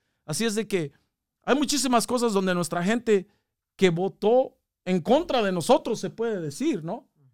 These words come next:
En contra de nuestros emigrantes, pues es la gente que no está bien informada.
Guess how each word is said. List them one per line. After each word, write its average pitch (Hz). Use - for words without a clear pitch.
En 151
contra 220
de 180
nuestros 156
emigrantes, 160
pues 165
es 208
la 214
gente 214
que 185
no 190
está 202
bien 202
informada. 156